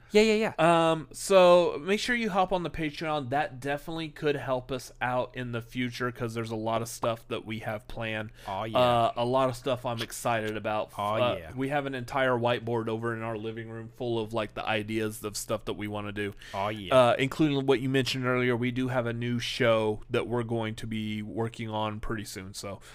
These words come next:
Speaker 2: all of that is going to be helpful if people are, uh, hopping on the Patreon and helping to support us, because that's what we wanna see is support.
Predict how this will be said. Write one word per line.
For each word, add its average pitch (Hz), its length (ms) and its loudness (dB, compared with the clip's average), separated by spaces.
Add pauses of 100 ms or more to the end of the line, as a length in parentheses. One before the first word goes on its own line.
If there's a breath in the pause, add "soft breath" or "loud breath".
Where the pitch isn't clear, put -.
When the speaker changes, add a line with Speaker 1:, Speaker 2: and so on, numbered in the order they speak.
(260 loud breath)
Speaker 2:
all 156 280 8
of 139 80 2
that 127 280 4
is 113 200 0
going 117 240 -2
to 110 60 -4
be 110 100 -4
helpful 113 580 -2
if - 380 -6 (220)
people 117 280 -6
are, 113 240 -6 (120)
uh, 117 340 -2
hopping 117 340 0
on 110 120 -4
the 107 80 -6
Patreon 110 720 -6 (120)
and 113 240 -4
helping 117 320 -10
to 107 60 -14
support 113 400 -10
us, 98 140 -16
because 107 280 -16
that's 110 220 -8
what 113 80 -4
we 113 80 -2
wanna 107 200 -2
see 107 320 -8
is - 140 -4
support. 113 460 -8